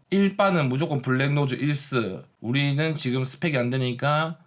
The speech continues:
에반 스킬 쓰고, 그리고 위에 거, 아래 거 순서대로 설정해 놓으면은 잘 돌아갑니다. 보여드릴게요. 레이첼은 스킬 안 쓰는 겁니다. 자, 처음에 요 쫄몹 네 마리를 얘가 한 방에 끝내면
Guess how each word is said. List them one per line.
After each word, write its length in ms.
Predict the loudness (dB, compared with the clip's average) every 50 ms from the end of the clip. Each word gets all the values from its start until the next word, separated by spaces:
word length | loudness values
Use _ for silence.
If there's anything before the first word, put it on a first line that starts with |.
| _ _ -2
에반 300 | -2 0 2 2 0 0
스킬 300 | -2 -6 -4 -4 -4 -4
쓰고, 680 | -4 -2 -2 -2 0 0 2 2 2 2 0 -4 -10 -18 _ _ _ _ _ _ _
그리고 520 | -4 0 2 2 2 2 2 2 2 2
위에 360 | 2 2 2 2 2 0 0 0
거, 220 | 2 2 2 2
아래 260 | 2 2 0 0 -2 -4
거 120 | -6 -4
순서대로 640 | -2 -2 -2 0 0 0 0 0 0 2 2 0 0
설정해 380 | -2 -2 -4 -2 0 0 0 2
놓으면은 580 | 0 0 0 0 0 2 2 2 0 0 -4 -8 -18 _ _ _
잘 260 | -10 -4 -4 -2 -2
돌아갑니다. 540 | 0 0 -2 -2 -2 -6 -6 -8 -10 -12 -12 -8
보여드릴게요. 760 | -6 -4 -4 -2 -4 -4 -4 -4 -2 0 2 2 0 -2 -6 _
레이첼은 460 | -2 0 0 0 0 0 0 0 0 0
스킬 240 | -2 -4 -4 -4
안 120 | -4 -4 -4
쓰는 220 | -2 -2 -2 0
겁니다. 460 | -2 -2 -2 -2 0 -2 -2 -2 -8 -14 -20 _ _
자, 360 | _ -6 -6 -4 -4 -4 -6 -6
처음에 640 | -4 0 2 2 2 4 4 4 4 4 2 2 2
요 120 | 0 0 2
쫄몹 320 | 2 2 4 4 4 4
네 160 | 4 2 4 4
마리를 560 | 2 2 2 2 2 2 2 2 2 0 0
얘가 340 | 0 0 0 0 0 0 0
한 200 | 0 0 0 0
방에 340 | 2 0 0 -2 -2 -6 -4
끝내면 720 | -2 0 2 4 4 4 4 4 4 4 2 2 -2 -8